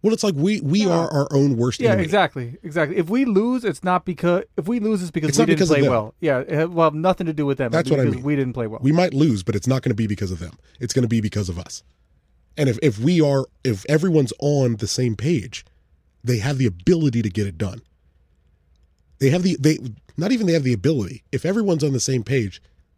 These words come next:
Speaker 1: they should be expected to get it done. Because they, they, they can do it. They can do it.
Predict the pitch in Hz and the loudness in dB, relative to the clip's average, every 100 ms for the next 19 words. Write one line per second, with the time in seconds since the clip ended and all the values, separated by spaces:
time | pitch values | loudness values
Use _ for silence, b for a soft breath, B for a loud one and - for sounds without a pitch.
0 | - 101 143 156 131 117 - - 170 - | -10 -4 -2 -2 -2 -2 -4 -4 -4 -2
1 | 101 - 95 - - - - _ _ _ | -8 -8 -12 -14 -14 -18 -20 _ _ _
2 | _ _ _ _ - 135 131 113 131 104 | _ _ _ _ -6 -2 0 0 -2 -2
3 | 117 107 - - - 113 127 123 101 104 | -4 -4 -8 -8 -4 -2 0 -2 -4 0
4 | 262 285 120 - _ _ - 131 - 277 | 2 2 -2 -14 _ _ -8 -8 -4 0
5 | 226 147 214 - 123 | 2 2 0 -2 -8